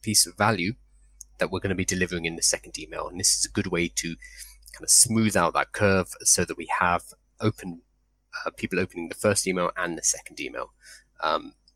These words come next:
that's, again, setting up expectation loops. It's, "I'm going to do this, and then you do this." Um,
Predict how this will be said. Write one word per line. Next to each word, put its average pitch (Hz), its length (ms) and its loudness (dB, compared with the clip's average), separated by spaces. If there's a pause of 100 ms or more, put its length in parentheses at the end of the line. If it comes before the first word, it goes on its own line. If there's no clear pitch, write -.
(220)
that's, - 440 4
again, 101 460 0
setting - 380 2
up - 260 -2 (220)
expectation - 720 0
loops. - 360 4
It's, - 320 2 (120)
"I'm 98 120 -4
going 101 220 2
to - 100 2
do 95 160 0
this, 87 260 4
and 85 140 -4
then 82 160 -4
you 80 120 -6
do 82 180 -6
this." - 340 2 (540)
Um, - 280 -6